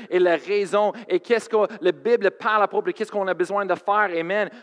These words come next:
pour opérer dans cette dimension et le, le bénéfice et l'importance de ça, amen. Hallelujah. Hallelujah. Alors ce matin,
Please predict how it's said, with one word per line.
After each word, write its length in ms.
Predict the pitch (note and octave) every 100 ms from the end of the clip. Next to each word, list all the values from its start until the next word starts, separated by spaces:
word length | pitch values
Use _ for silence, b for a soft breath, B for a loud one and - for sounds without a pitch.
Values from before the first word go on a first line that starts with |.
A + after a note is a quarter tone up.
| -
pour 320 | F#3 F3+ -
opérer 480 | G3+ G#3+ G3+ F#3+ G#3
dans 240 | F3+ G3
cette 200 | F#3 G3
dimension 680 | E3+ F3 F3 E3 - G3+ G3
et 120 | F3
le, 220 | E3+ E3+
le 160 | D#3 D#3+
bénéfice 560 | D#3+ G3 F#3 - G3+
et 60 | F#3
l'importance 720 | D#3+ D#3 D3+ F3 - G3+ F3+
de 80 | D3
ça, 320 | - G3+ E3+ D3
amen. 440 | D#3 F3+ E3+ B2 - _ _ _ _ _ _ _ _ _ b b -
Hallelujah. 640 | E3+ E3 D#3+ E3+ - - - _ _ _ _ _ _ _ _ _ -
Hallelujah. 600 | D#3+ F3 D#3+ E3+ D#3+ - - _ _ _ _ _ _ _ _ _ _ _ _ _
Alors 180 | E3+ E3
ce 200 | - G3+
matin, 420 | F#3+ F3+ F3+